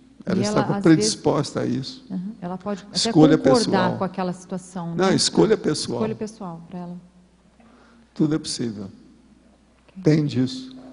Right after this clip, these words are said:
Speaker 1: Agora, dá uma pena, né, de ver essas pessoas, porque geralmente tem escaras, aqueles negócios que dá, porque tá
Speaker 2: Dá.
Speaker 1: deitado muito
Speaker 2: A gente
Speaker 1: tempo.
Speaker 2: não entende, né, quando conheceu a
Speaker 1: É,
Speaker 2: pessoa
Speaker 1: não é
Speaker 2: ativa
Speaker 1: fácil.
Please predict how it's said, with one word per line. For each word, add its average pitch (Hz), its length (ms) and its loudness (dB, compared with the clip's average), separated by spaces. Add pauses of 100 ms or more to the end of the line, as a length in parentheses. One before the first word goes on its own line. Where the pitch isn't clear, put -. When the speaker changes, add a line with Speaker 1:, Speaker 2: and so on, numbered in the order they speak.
(1600)
Speaker 1:
Agora, 120 320 0
dá 110 200 -4
uma 202 160 -6
pena, 143 360 -4
né, 127 140 -8
de 113 160 -4
ver 127 160 -4
essas 120 320 -8
pessoas, 131 520 -4
porque 113 220 -6
geralmente 120 460 -4
tem 131 160 -4
escaras, - 1080 -6
aqueles 104 340 -8
negócios 104 400 -4
que 117 100 -10
dá, 117 320 -4
porque - 160 -16
tá - 160 -8 (480)
Speaker 2:
Dá. - 180 0
Speaker 1:
deitado 113 360 0
muito 120 200 -4 (140)
Speaker 2:
A 127 40 2
gente 143 260 2
Speaker 1:
tempo. 233 60 -6
Speaker 2:
não 247 100 0
entende, 254 460 -2
né, 226 120 -4
quando 208 220 -6
conheceu 196 460 -6
a - 20 -2
Speaker 1:
É, 202 40 -4
Speaker 2:
pessoa 196 320 -8
Speaker 1:
não - 180 2
é 147 80 0
Speaker 2:
ativa 147 60 0 (200)
Speaker 1:
fácil. 170 340 -4